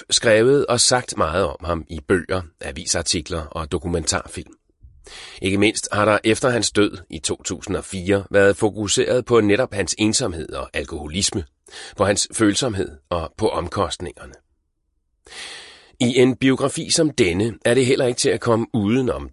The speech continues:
dysterheden, for den var en del af hans ellers ved første indtryk blide og venlige væsen. Alt det, der lå og ulmede under overfladen,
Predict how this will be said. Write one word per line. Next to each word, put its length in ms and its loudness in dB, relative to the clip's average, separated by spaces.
dysterheden, 640 0
for 100 2
den 320 2
var 340 -2
en 120 2
del 340 -6
af 120 -2
hans 280 -4
ellers 440 -4
ved 140 -6
første 400 0
indtryk 460 -2
blide 520 -4
og 260 -6
venlige 520 -8
væsen. 340 -8
Alt 220 2
det, 140 4
der 160 6
lå 160 4
og 240 2
ulmede 480 2
under 180 -2
overfladen, 640 -2